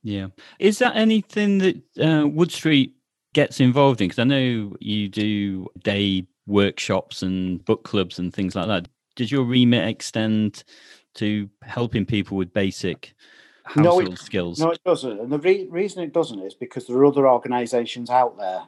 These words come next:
Speaker 2: that could
Speaker 1: Right.
Speaker 2: do it and do do it. So we try not to step on other organisations' toes because they're already doing a perfectly good job. However, before the lockdown happened, I was looking at taking,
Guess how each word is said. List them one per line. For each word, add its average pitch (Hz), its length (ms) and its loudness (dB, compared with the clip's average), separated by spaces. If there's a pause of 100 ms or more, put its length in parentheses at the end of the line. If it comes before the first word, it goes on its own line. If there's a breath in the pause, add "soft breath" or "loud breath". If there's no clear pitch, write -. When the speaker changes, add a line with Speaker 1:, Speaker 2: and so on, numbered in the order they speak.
(100)
Speaker 2:
that - 220 -2
could 135 100 0
Speaker 1:
Right. - 140 -6
Speaker 2:
do 98 200 -2
it 113 200 -2
and 117 140 -12
do 113 220 0
do 92 200 -4
it. 87 220 -6 (300 loud breath)
So 123 160 -4
we 123 100 0
try 143 320 4
not 143 240 -2
to - 100 -16
step - 280 -6
on 120 360 0
other 123 200 0
organisations' 113 840 -4
toes 104 340 -2
because - 260 -10
they're 113 240 2
already 107 420 0
doing 110 180 -2
a 104 40 -10
perfectly 190 360 -6
good 208 220 -4
job. 113 300 2 (200 soft breath)
However, 131 400 4
before 165 380 -6
the 156 100 -4
lockdown 123 540 -4
happened, 107 500 -14 (340)
I 120 40 -6
was 127 180 -6
looking 156 260 2
at 131 120 0
taking, 127 480 -6